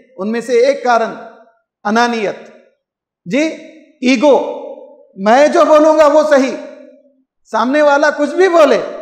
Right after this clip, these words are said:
یاد رکھیے، اللہ اور اس کے رسول کی بات جب آ جائے،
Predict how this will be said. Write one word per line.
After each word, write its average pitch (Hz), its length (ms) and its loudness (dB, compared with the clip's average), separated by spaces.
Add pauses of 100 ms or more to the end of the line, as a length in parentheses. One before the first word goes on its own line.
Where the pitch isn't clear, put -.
(400)
یاد 202 180 0
رکھیے، 185 400 -8 (520)
اللہ 220 240 -2
اور 311 140 6
اس 294 180 -2
کے 302 80 -2
رسول 262 320 -2
کی 254 120 -10
بات 247 280 0
جب 240 180 -2
آ 220 80 2
جائے، 196 300 -2